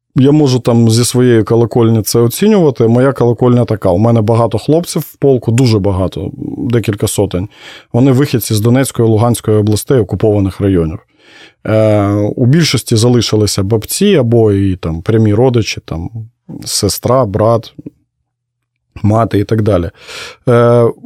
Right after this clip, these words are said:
всі кажуть приблизно одну картину. Там настільки тотальна, е, інформаційна окупація простору, ну, а-, абсолютно тотальна і дуже грамотно побудована, що,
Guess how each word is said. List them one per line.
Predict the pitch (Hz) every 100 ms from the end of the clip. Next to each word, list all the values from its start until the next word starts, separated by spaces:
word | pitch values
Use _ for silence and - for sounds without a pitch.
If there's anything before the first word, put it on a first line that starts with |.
| 254 269
всі | - 202
кажуть | 185 156 143
приблизно | 127 127 147 131 123
одну | 117 123
картину. | 117 117 98 87 90
Там | - 147 139
настільки | 127 - 135 127
тотальна, | - 123 - 123 117 113 110 104 98
е, | 107 104 101 131
інформаційна | 123 131 123 123 - 110 104 104
окупація | - 104 113 110 120 123
простору, | 170 185 - 113 101
ну, | 113 101 -
а-, | - -
абсолютно | 120 - 143 131 - 101
тотальна | 98 - 85 80 71 - _ _ -
і |
дуже | 113 139 135
грамотно | 127 113 110 - 98
побудована, | 101 107 95 82 85 85 101 - - _ _
що, | - - 123 120 120 117 117